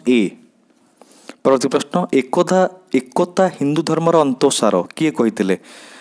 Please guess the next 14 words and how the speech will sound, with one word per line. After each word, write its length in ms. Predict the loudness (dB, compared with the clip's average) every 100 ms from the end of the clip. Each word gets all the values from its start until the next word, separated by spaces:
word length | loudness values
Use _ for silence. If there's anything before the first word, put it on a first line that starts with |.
| -8 0
ଆ, 200 | 2 2
ସଠିକ୍ 500 | 2 0 -2 -4 -4
ଉତ୍ତରଟି 360 | 0 0 0
ହେଉଛି, 420 | 0 2 0 0 -4 -20 -20 _ _ 0
ଏ, 420 | 2 4 4 2 0
କିଏ 140 | -2
କହିଥିଲେ 500 | 2 0 2 2 2
ନା, 220 | 2 0 0 -4 -20 _ _ _ _ -4
ଆ, 720 | -2 0 0 -2 -4 -6 -10 _ -20 -20 -2
ଏଇଟା 220 | -2 0 0
ହେଉଛି 540 | 0 0 2 2 0 -10 _ _ _ _ _ -20 -4
ଏମ୍ 300 | 2 4 4
ଏନ୍ 260 | 6 6 4 0
ଶ୍ରୀନିବାସ। 760 | -2 0 2 2 2 0 -2